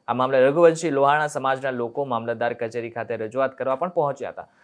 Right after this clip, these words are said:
અને સૂત્રોચ્ચાર કરીને વિરોધ નોંધાવ્યો હતો. ધારાસભ્યની વિવાદિત ટિપ્પણીને લઈને સૌરાષ્ટ્ર અને કચ્છભરમાં સ-, ઘેરા પ્રત્યાઘાતો પડી શકે છે. જોકે ફતેહસિંહે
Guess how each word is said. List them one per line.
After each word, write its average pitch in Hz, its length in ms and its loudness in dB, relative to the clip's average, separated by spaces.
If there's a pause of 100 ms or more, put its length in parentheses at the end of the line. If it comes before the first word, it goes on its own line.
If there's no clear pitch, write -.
(140)
અને 135 100 -2
સૂત્રોચ્ચાર 180 560 0
કરીને 143 340 -2
વિરોધ 127 300 0
નોંધાવ્યો 117 440 -2
હતો. - 180 -20 (480)
ધારાસભ્યની 202 680 6
વિવાદિત 170 440 4
ટિપ્પણીને 156 460 -4
લઈને 147 400 0
સૌરાષ્ટ્ર 151 600 0
અને 139 100 -4
કચ્છભરમાં 147 960 -2 (140)
સ-, 151 160 -2
ઘેરા 156 300 6
પ્રત્યાઘાતો 156 580 2
પડી 131 220 2
શકે 107 280 -10
છે. 107 180 -18 (140)
જોકે 139 220 0
ફતેહસિંહે 156 840 -4